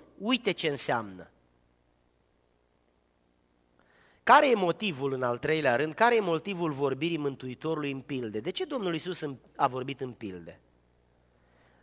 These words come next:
Ă, nu este așa de ușor să găsim răspuns la această întrebare. De ce a predicat Domnul în pilde? De ce a folosit el acest stil de vorbire preferențial?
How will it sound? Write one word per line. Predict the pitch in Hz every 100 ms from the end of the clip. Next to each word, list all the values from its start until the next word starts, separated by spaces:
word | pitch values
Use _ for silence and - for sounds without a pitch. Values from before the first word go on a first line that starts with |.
| -
Ă, | 147 147 - - -
nu | - 262
este | 349 -
așa | 185 196
de | 175
ușor | 156 - 160
să | 147
găsim | 139 131 143
răspuns | 139 123 - 151 123 104 -
la | 117
această | 110 117 107 -
întrebare. | 98 98 90 85 76 - _ _ _ _ _ _ _ - _ _ _ _ _ _
De | 131
ce | 190 339
a | 349
predicat | 285 220 196 220
Domnul | 196 190 170
în | 156
pilde? | 139 127 104 87 - _ _ _ _ _ _
De | 151
ce | -
a | 320
folosit | 339 269 214 240
el | 240
acest | 202 185 208
stil | - 220 233
de | 202
vorbire | 160 160 143 196 190
preferențial? | - 196 202 190 180 170 - 170 123 95